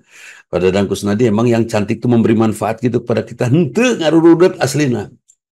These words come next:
Rudet kudu geulis mah baeudna karasa. <laughs> Kan nu yang baeudna teu karasa mah sadade nu teu pararuguh rupa. Sampai kita nanya, "Mama, ini teh baeud seuri." <laughs> Senyum.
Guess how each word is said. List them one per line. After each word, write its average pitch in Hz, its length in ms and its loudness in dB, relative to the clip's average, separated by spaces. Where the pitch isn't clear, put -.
Rudet 143 320 2
kudu 139 240 2
geulis 135 240 0
mah 120 160 -4
baeudna 113 480 2
karasa. 107 480 -2
<laughs> - 840 -10
Kan 127 200 2
nu 117 480 4
yang 110 240 4
baeudna 110 320 4
teu 110 80 0
karasa 107 400 2
mah 127 160 2
sadade 104 480 -2
nu 98 400 0
teu 104 80 0
pararuguh 98 480 0
rupa. 90 400 -4
Sampai 92 440 -6
kita 95 240 -6
nanya, 95 240 -4
"Mama, 98 320 -2
ini 127 80 2
teh 143 160 -2
baeud 101 320 2
seuri." 147 480 -2
<laughs> - 480 -4
Senyum. 156 480 -4